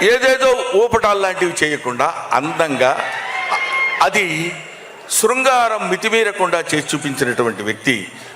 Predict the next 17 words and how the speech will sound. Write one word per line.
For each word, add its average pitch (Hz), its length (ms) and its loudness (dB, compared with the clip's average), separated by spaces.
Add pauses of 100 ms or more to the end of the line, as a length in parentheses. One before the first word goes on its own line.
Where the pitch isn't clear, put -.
(120)
ప్రభుదేవ. 131 400 4
అయితే 110 380 0 (240)
ఒక 185 140 4
అద్భుతమైనటువంటి 196 760 2
క్యారెక్టర్ 202 600 0
చేశాడు. - 400 -2 (1080)
అటు 202 280 2 (340)
ఆ 151 100 6
తర్వాత 165 640 2 (380)
ఏముంది, 170 520 2 (260)
"ఆ, 156 260 2
సరే 170 220 2
చేసేద్దాంలే" 165 480 2
అని 147 100 -2
కాకుండా, 131 540 0 (800)
కొన్ని 143 280 2
నెలలు, 123 400 0